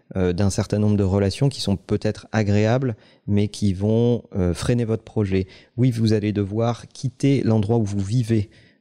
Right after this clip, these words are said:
euh, pour, euh, rejoindre l'endroit où se passe votre marché, euh, et cetera, et cetera. Ça, c'est la réalité. Simplement, on n'est plus habitué à l'entendre.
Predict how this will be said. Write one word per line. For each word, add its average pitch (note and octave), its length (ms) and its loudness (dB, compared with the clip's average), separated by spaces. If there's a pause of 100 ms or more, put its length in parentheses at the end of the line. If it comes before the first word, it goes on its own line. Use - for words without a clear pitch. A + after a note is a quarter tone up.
euh, F2+ 840 0
pour, F#2 400 -2
euh, F2+ 120 2
rejoindre G#2 800 0
l'endroit G2 500 0
où G#2+ 80 -2
se - 140 -4
passe A2 380 0
votre F#2+ 360 -2
marché, G2 640 0 (440)
euh, F2 560 0 (220)
et - 120 -6
cetera, A#2+ 420 -2
et A2 80 -2
cetera. G2+ 320 -2 (120)
Ça, E3+ 260 -2
c'est - 160 -2
la G2 220 0 (120)
réalité. A2+ 600 -2 (300)
Simplement, A#2+ 680 0 (260)
on A#2+ 160 2
n'est A#2 140 2
plus C#3 240 0
habitué G#2 400 0
à G2 60 2
l'entendre. E2+ 500 -2